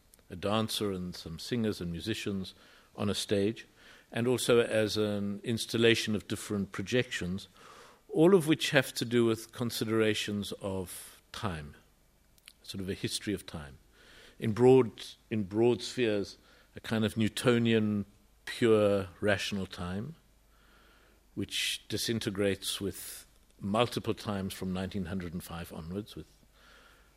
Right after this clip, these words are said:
Einstein's discovery, or that in fact time is not the universal constant, um, leading up in a way to the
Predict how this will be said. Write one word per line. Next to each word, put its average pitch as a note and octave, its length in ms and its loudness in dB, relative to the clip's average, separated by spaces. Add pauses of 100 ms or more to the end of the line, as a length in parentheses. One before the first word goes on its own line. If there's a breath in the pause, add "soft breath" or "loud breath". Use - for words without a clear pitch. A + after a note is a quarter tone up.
(180 soft breath)
Einstein's F#2+ 500 -4
discovery, F2+ 560 -4
or F2 240 -8 (640)
that F2+ 220 -10
in F2+ 100 -8
fact - 240 -8
time G2 300 -2
is F2 120 -6
not F#2 200 -6
the G#2+ 100 -4
universal F2 560 -6
constant, - 560 -16 (1400 soft breath)
um, G2 480 -8 (960)
leading A#2+ 540 2
up - 160 -4
in G#2+ 100 0
a G2 60 0
way F#2+ 260 2
to - 280 -6
the F2 680 -6